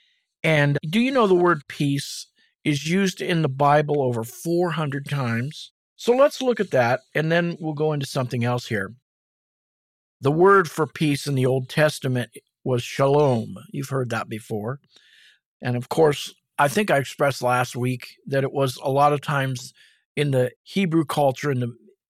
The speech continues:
Eastern culture over there, the Oriental culture, we would call it, that would always be a greeting they would give one another. And I guess sometimes it got to be rote and it just got to be, um,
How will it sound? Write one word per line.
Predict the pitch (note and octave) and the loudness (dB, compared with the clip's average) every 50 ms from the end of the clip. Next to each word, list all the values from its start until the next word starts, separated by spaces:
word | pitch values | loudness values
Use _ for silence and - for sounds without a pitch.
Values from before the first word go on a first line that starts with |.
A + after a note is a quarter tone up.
| _ _ _ | _ _ _
Eastern | - F#3 F#3 - - - D#3 C#3+ | 0 0 0 0 0 -2 -4 -2
culture | B2+ - D#3 D3+ C#3+ C3 - D3+ D3+ C#3+ | -2 2 2 2 2 2 -2 -2 0 0
over | C#3 C3+ C3+ | 0 0 -2
there, | C3 C#3+ C#3 C3+ C#3 C#3 C3+ | 0 0 0 2 2 0 0
the | B2+ C3 B2 A2 - | -2 -4 -6 -2 0
Oriental | F3 E3 F3 D#3 D3+ D3+ D3+ C3+ C#3 C3+ | 2 2 2 2 2 0 -2 -4 -4 -6
culture, | C3 - - D3 C3+ C3+ C3 - C#3+ C#3 | -6 -6 -2 0 0 0 0 -2 -4 -4
we | C#3+ C3+ C3 | -2 -2 -2
would | C3 B2+ C3 | -2 -4 -6
call | - - C#3+ C#3+ C#3+ C3 | -4 -2 0 2 2 2
it, | B2 A#2 - _ - - - - - _ | 0 -2 -6 _ -20 -20 -20 -20 -16 _
that | C#3 C#3+ D#3 D#3 C#3+ | 2 4 4 4 4
would | D#3 D3 | 2 2
always | D3+ D#3 D#3 D3+ C3+ - | 4 4 4 2 0 -2
be | - D3 D3 D3 C3+ | -2 -2 0 2 2
a | A#2+ A#2+ A#2 A2+ - _ _ _ - - | 0 0 -2 -6 -10 _ _ _ -10 -6
greeting | A#2+ C#3+ F3+ G#3 G3 D#3+ C#3+ C#3+ | -2 0 2 2 2 0 0 0
they | C3 C3 | 0 -2
would | B2+ B2+ C3 B2+ | -2 -2 -2 -2
give | C3 C#3+ D3 C#3 B2 | 0 0 0 0 0
one | C3 C3+ B2 | -2 -4 -2
another. | A#2+ B2 C3 B2 A2+ G#2+ - - - - _ _ _ _ _ _ _ _ _ _ - | -2 -2 -2 -4 -4 -6 -10 -14 -16 -20 _ _ _ _ _ _ _ _ _ _ -2
And | D3+ D3 C#3+ C3+ C#3+ D3 - _ _ _ _ _ _ _ _ _ _ _ _ - - | 2 2 2 2 0 -2 -6 _ _ _ _ _ _ _ _ _ _ _ _ -12 -2
I | - F3+ F#3 | 0 0 2
guess | F#3 G#3+ G3+ - | 4 4 2 2
sometimes | - - G#3+ G3+ F#3 - F3 F3 D#3 | 0 -2 -2 -2 2 0 0 0 0
it | D3+ C3+ | -2 0
got | C3 C#3 C#3+ C3+ | 2 0 0 2
to | C#3+ D3 | -2 -4
be | C#3 C#3+ C#3+ | -2 -2 -2
rote | C3+ C3 C#3+ C#3+ C#3+ C#3 C#3+ | 0 4 4 6 6 4 2
and | C#3+ C#3 | 0 -2
it | C#3 C#3 C3 | -4 -6 -4
just | A#2+ C3+ C3+ - - | -6 -6 -6 -4 -2
got | C3+ B2+ B2 - | -2 -2 0 -2
to | C3+ | -6
be, | B2 B2+ C3+ C3 C3 | -4 -4 -4 -2 0
um, | B2 B2 A#2+ A#2+ B2 A#2+ | 0 -2 -2 -4 -6 -10